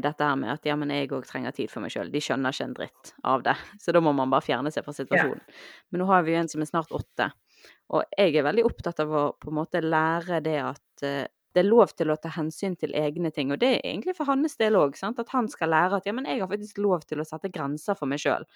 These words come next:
Speaker 1: Jeg har lov til å si at nå trenger jeg en pause. Jeg har lov til å si at, eh, nei, det har, jeg har ikke lyst til å leke akkurat nå, jeg har lyst til å et eller annet. Ja, og at det på en måte kan være en sånn,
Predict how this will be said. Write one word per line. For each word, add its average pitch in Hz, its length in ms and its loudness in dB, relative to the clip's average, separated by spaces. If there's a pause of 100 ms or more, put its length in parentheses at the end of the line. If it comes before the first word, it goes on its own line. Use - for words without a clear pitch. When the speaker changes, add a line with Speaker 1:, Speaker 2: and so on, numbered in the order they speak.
(400)
Speaker 1:
Jeg 294 120 2
har 190 80 6
lov 208 260 6
til 160 120 -2
å 175 40 -6
si 175 380 -6
at 147 140 -6
nå 185 200 -2
trenger 151 360 -4
jeg 143 140 -6
en 139 80 -8
pause. 135 480 -8 (380)
Jeg 247 100 0
har 208 80 4
lov 196 240 2
til 160 140 -6
å 165 80 -6
si - 220 -8 (160)
at, - 340 -10
eh, 131 400 -6 (400)
nei, 214 220 4
det 240 100 0
har, 233 240 4
jeg 202 80 -6
har 196 220 2
ikke 175 160 -6
lyst - 240 -10
til 139 140 -6
å 139 40 -2
leke 139 400 -4
akkurat 147 240 -6
nå, 147 180 -4
jeg 147 100 -6
har 143 100 -10
lyst - 240 -14
til 127 180 -6
å - 60 -2 (180)
et - 200 -20
eller 139 180 2
annet. - 260 -8 (880)
Ja, 147 160 0
og 170 80 2
at 214 80 0
det 233 240 -2
på 190 80 -6
en 185 80 0
måte 190 160 -4
kan 190 140 0
være 170 160 2
en 190 100 -2
sånn, 175 220 -2